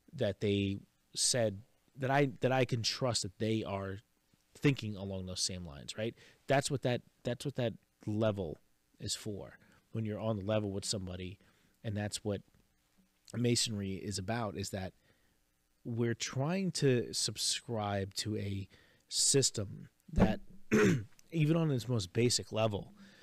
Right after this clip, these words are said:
there, there's that, that hard deck,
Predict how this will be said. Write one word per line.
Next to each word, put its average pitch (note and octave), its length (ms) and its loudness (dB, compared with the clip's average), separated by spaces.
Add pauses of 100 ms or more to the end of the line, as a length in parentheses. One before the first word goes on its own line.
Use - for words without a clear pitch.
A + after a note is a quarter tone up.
(640)
there, C3 300 6
there's A#2+ 340 6
that, A2 200 4 (320)
that A2+ 200 0
hard G2 380 -2
deck, - 440 -4